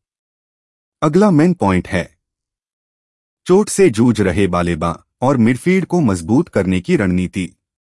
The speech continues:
प्रशिक्षण के दौरान तखने के लिगामेंट में चोट लगने के कारण कैमरून के यह स्टार खिलाड़ी फिलहाल मैदान से बाहर चल रहे हैं।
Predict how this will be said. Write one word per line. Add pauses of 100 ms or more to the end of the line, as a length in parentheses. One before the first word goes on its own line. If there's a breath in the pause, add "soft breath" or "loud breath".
(640)
प्रशिक्षण
के
दौरान
तखने
के
लिगामेंट
में
चोट
लगने
के
कारण
कैमरून
के
यह
स्टार
खिलाड़ी
फिलहाल
मैदान
से
बाहर
चल
रहे
हैं।